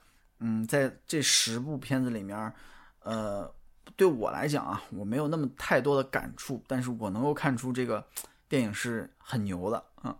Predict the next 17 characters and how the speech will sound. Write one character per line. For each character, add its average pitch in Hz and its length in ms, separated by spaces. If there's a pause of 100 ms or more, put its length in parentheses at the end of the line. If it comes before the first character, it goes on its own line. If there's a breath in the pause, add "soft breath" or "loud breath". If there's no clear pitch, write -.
(960 soft breath)
还 - 200
有 180 100
一 151 80
个 151 120
是 143 320
《甘 175 180
草 160 160
披 - 180
萨》， - 240 (260)
他 190 420
是， 139 480
导 123 220
演 131 180
是 131 140
Paul 151 260
Thomas 147 340
Anderson， 139 460